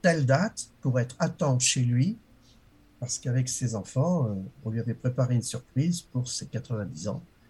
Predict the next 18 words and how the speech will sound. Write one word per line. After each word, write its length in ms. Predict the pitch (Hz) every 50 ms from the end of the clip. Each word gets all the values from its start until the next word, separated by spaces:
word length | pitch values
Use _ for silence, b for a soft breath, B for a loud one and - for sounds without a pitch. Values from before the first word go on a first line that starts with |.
| b b b b _ -
et 80 | 135 113
je 100 | 113 120
devais 380 | 117 131 131 127 139 131 117
en 160 | 110 101 104
être 320 | 110 135 160 185 - - - - -
pour 300 | - 151 170 180 175 180 - - _ - _ _ _ - -
chanter 580 | - - - 143 127 127 - 135 147 180 190 - _ -
à 60 | 123
cette 220 | - - 127 -
occasion 580 | 135 123 - 113 104 101 98 110 127 147 147 123
un, 380 | 107 104 98 95 95 90 87 87 - - _ _ - -
un 80 | - 123
cycle 420 | - - - 160 139 - - 131
de 100 | 113 113
lieder 520 | 113 107 110 110 107 123 131 143 151 143 120
de 180 | 107 107 107 104
Robert 260 | 101 107 117 127 127
Schumann, 320 | - - 107 90 143 -